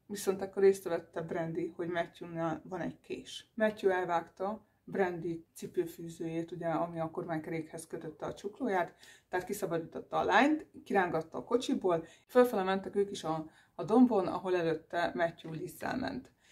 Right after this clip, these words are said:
Brandy folyamatosan tekintetével kereste Lizt, hogy a lány hol lehet, hol lehet az ő barátnője.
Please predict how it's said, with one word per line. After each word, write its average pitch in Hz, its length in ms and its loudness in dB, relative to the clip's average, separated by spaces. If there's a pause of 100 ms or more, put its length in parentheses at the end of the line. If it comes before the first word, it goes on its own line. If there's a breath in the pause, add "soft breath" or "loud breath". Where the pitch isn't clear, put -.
(420 loud breath)
Brandy 185 360 4
folyamatosan 175 720 -4
tekintetével 175 640 -6
kereste 175 400 -6
Lizt, 160 280 -6
hogy 175 180 -4
a 170 280 4
lány 165 320 0
hol 170 160 -4
lehet, 170 360 -4
hol 185 160 2
lehet 170 200 4
az 190 120 -4
ő 170 120 -2
barátnője. 170 640 -4